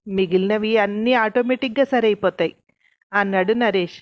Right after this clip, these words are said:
సరదాగా సాగుతుంది అనుకున్నది కొంత ఎమోషన్తో నడుస్తోంది.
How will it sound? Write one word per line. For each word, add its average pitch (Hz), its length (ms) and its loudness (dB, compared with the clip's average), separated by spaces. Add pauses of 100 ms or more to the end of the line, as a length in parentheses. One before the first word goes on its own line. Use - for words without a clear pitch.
(800)
సరదాగా 202 520 2
సాగుతుంది 233 960 -2
అనుకున్నది 214 760 -2 (200)
కొంత 254 260 -2
ఎమోషన్తో 233 640 0
నడుస్తోంది. 190 760 -2